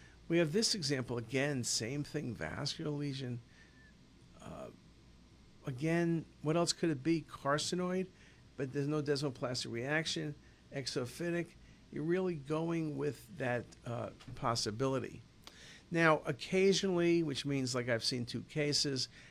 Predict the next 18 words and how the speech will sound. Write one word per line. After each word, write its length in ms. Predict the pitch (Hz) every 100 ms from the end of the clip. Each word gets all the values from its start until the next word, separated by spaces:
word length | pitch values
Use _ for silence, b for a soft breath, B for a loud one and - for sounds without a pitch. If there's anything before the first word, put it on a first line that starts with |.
| B
as 180 | - 123
in 140 | 123 120
this 240 | 156 -
example, 640 | 151 120 135 135 139 123 - B B -
just 380 | - 160 -
can 160 | 151 127
intussuscept. 960 | - 135 131 - 107 - 165 156 - -
You 80 | 113
see 200 | - -
the 100 | -
crescent 560 | - 151 147 - 139
here. 320 | 143 135 127 - B B -
That 180 | 151 147
is 160 | 143 127
indeed 480 | 131 123 147 139 120
very, 720 | 113 120 131 131 139 139 135
very 400 | 123 120 117 113
unusual. 560 | 110 110 107 - 135